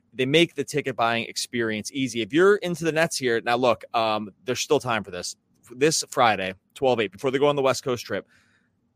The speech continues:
Washington Wizards at Brooklyn Nets, starting at five dollars on Bar-, <laughs> Barclays. Five dollars <laughs> over at Game Time. And looking up,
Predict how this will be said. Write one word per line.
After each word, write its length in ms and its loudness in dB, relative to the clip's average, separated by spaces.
Washington 340 -2
Wizards 260 -2
at 120 -4
Brooklyn 260 -6
Nets, 260 -12
starting 360 -4
at 60 -6
five 680 6
dollars 540 8
on 160 -4
Bar-, 320 2
<laughs> 80 -8
Barclays. 580 0
Five 480 6
dollars 720 6
<laughs> 100 -2
over 560 6
at 200 -2
Game 260 -2
Time. 300 0
And 140 0
looking 240 2
up, 160 -10